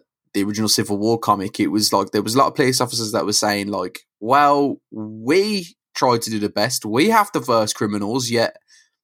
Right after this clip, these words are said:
our face is out there. Our name is on our uniform. Someone can find our name in a, in a, in a, uh,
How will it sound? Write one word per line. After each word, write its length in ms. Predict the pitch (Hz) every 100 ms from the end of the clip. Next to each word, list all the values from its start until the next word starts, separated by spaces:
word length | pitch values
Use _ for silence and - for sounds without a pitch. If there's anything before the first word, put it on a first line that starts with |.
| _ _ _ -
our 180 | 113 131
face 400 | - 151 135 127
is 100 | 123
out 240 | 110 110 110
there. 380 | 104 104 107 _ _ _ 117
Our 320 | 120 117 - 113
name 380 | 120 131 139 143
is 100 | 139
on 120 | 131
our 160 | 123 120
uniform. 1040 | 113 117 113 - 123 113 113 110 110 104 _ -
Someone 400 | - 143 135 131
can 140 | 131
find 400 | 123 131 120 123
our 140 | 120 117
name 320 | 110 110 117
in 100 | 117
a, 80 | 110
in 220 | 113 110
a, 60 | -
in 160 | 107
a, 160 | 107 104
uh, 400 | 101 95 92